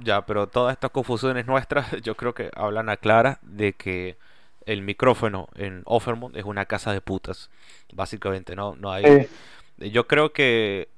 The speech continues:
Speaker 1: te voy a dar un ejemplo que te va a encantar, ¿no? Es como Annihilator,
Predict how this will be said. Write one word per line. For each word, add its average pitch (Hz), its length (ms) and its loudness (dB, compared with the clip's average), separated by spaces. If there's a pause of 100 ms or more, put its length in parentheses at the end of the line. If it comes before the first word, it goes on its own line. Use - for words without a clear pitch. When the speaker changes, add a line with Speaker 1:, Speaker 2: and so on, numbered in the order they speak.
(180)
Speaker 1:
te 123 80 4
voy 117 100 8
a 113 40 4
dar 135 120 0
un 139 120 -2
ejemplo 123 340 0
que 113 80 -2
te 101 80 2
va 98 80 6
a - 20 4
encantar, 95 500 -2
¿no? 107 200 -6 (180)
Es 90 160 -10
como 110 480 -4
Annihilator, 104 800 -2